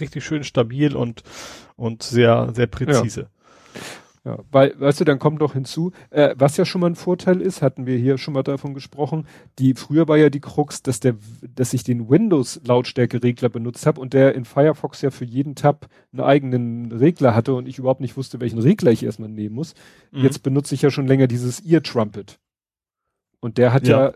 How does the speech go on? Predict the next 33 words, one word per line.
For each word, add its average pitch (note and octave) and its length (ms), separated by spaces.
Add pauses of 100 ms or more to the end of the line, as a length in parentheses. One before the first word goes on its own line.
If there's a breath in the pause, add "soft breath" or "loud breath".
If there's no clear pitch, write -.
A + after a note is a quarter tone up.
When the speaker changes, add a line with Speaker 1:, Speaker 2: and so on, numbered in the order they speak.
(140)
Speaker 2:
nur C#3 320
einen C#3+ 240
Regler C3 560 (280)
für - 180
den A#2+ 160
Browser. B2+ 500 (460)
Speaker 1:
Mhm. A2 160
Speaker 2:
Das C3 120
ist C3 140
ja A2+ 60
schon A2+ 160
mal G#2 160 (260)
Gold B2 320
wert. G2 240 (520 soft breath)
Speaker 1:
Mhm. A2 200 (300)
Speaker 2:
Nur C3+ 240
teilweise C#3+ 640
ist - 500
es C3+ 80
dann C3 180
halt B2+ 160
so, C3 240
dann B2+ 260
läuft C#3 380
irgendwie B2+ 640
auf B2+ 300
dem A#2+ 400
Notebook-Monitor, D3+ 1300
läuft C3+ 380
dann B2 240
Video D3+ 420
im B2+ 120
Vollbild. C3 720